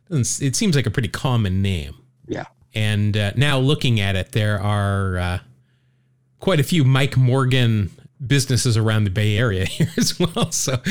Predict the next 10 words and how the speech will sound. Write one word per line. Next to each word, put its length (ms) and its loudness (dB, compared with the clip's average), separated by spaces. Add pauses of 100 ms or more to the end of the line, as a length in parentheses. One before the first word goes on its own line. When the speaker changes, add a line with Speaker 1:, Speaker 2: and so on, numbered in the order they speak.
(220)
Speaker 1:
not 200 0
sure 220 0
that 180 -4
that's 240 -4
gonna 220 -4
be 120 -4
the 220 0
Mike 300 -4
Morgan, 460 -12
but 180 -16